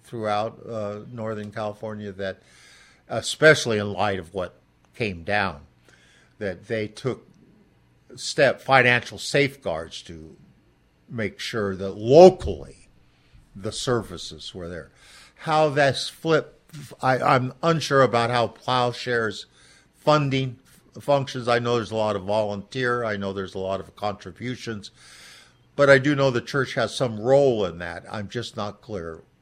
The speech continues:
how that might affect it. I suspect that this money, to be honest with you, is, my understanding is the diocese office in Santa Rosa is like a big bank in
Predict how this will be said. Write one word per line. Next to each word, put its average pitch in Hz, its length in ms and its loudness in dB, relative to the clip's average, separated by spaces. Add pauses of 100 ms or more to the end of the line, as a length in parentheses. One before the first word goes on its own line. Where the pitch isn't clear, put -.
(360)
how 101 300 -4
that 87 280 -8
might 80 220 -14
affect - 460 -12
it. - 120 -20 (720)
I 135 160 2
suspect 180 560 -2
that 143 160 -8
this 139 240 -8
money, 123 360 -4
to 110 100 -14
be 113 160 -4
honest 117 380 -4
with 117 200 -10
you, 107 180 -6
is, 104 240 -6 (100)
my 131 680 -6
understanding 120 460 -6
is 107 180 -8
the 98 120 -6
diocese 104 1080 -4 (520)
office 104 520 -4
in 95 120 -10
Santa 104 320 -6
Rosa 92 480 -8 (1200)
is 110 180 -10
like 107 240 -4
a 104 40 -8
big 95 340 -6
bank 107 360 -2
in 107 200 -12